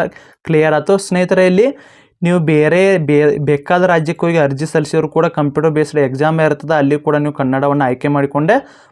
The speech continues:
ಬರಿಬೋದಾಗಿರ್ತದೆ. ಹ-, ಒಟ್ಟಾರೆಯಾಗಿ ನಮ್ಮ ಆರ್ ಆರ್ ಬಿ ದವರು ಹದಿನೈದು ಭಾಷೆಗಳಲ್ಲಿ ಎಕ್ಸಾಮನ್ನು ನಡೆಸ್ತಾ ಇದ್ದಾರೆ.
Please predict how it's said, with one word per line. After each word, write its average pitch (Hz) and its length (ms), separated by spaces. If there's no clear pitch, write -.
ಬರಿಬೋದಾಗಿರ್ತದೆ. 151 760
ಹ-, 135 120
ಒಟ್ಟಾರೆಯಾಗಿ 160 680
ನಮ್ಮ 160 220
ಆರ್ 135 200
ಆರ್ 147 140
ಬಿ 151 200
ದವರು 160 140
ಹದಿನೈದು 156 720
ಭಾಷೆಗಳಲ್ಲಿ 156 600
ಎಕ್ಸಾಮನ್ನು 151 480
ನಡೆಸ್ತಾ 147 340
ಇದ್ದಾರೆ. 151 260